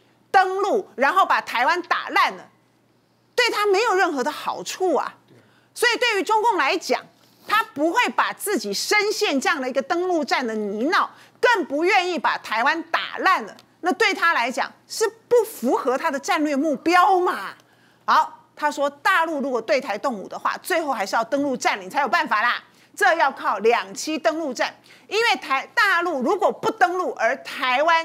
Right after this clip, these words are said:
就是呢一个抵死不从、抗拒到底的话，那么大陆呢最后不用两栖登陆舰，也是拿台-，台湾没有皮条，没办法。所以，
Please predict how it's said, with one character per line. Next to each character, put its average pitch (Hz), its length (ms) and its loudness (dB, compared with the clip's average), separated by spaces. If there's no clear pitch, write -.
就 349 180 2
是 311 200 -2
呢 247 200 0
一 269 120 -2
个 254 120 0
抵 359 300 2
死 262 180 -2
不 370 160 -2
从、 247 360 -2
抗 359 260 0
拒 349 160 -4
到 277 180 2
底 196 160 -12
的 190 140 -10
话， - 240 0
那 294 100 0
么 269 120 2
大 302 280 0
陆 294 160 -4
呢 262 140 -4
最 - 280 -2
后 311 200 0
不 330 320 0
用 349 100 2
两 202 180 -4
栖 320 220 -4
登 339 180 0
陆 311 140 -4
舰， 262 240 -6
也 202 80 -2
是 330 140 -4
拿 254 220 2
台-， - 180 -10
台 254 160 0
湾 320 160 2
没 285 80 -4
有 262 100 -6
皮 226 220 -8
条， 208 320 -2
没 233 100 0
办 330 220 2
法。 208 180 -4
所 381 200 0
以， 339 120 -4